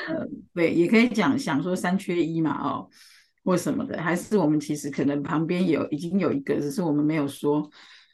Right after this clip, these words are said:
Speaker 1: 那今天的话，我觉得很开心，呃，想要让俊跟雅安去聊聊他们的一些，呃，心境跟心路历程。那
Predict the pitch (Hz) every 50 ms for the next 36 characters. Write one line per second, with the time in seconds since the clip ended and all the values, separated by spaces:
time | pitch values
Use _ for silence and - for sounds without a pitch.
0 | _ - - - - - - - 254 247 - 240 233 226 226 247 240 254 262 269
1 | 247 247 247 220 233 254 233 214 202 175 156 156 139 160 156 156 165 160 143 -
2 | 185 190 170 180 180 180 - 165 151 151 165 170 165 165 160 - - 156 147 139
3 | - - - - 156 143 151 165 175 185 185 180 175 175 190 185 180 180 175 -
4 | - 196 180 170 160 165 165 170 165 160 160 143 - - 147 165 170 170 214 185
5 | 160 151 151 147 151 147 151 160 175 165 165 165 151 151 143 147 139 156 160 -
6 | 165 165 165 165 165 170 - - _ _ _ _ _ _ _ _ 202 156 139 -
7 | - - - - - 196 208 214 214 247 220 190 180 180 202 208 220 202 208 196
8 | 196 180 185 196 180 170 - - 139 143 - - - - - 196 208 196 180 175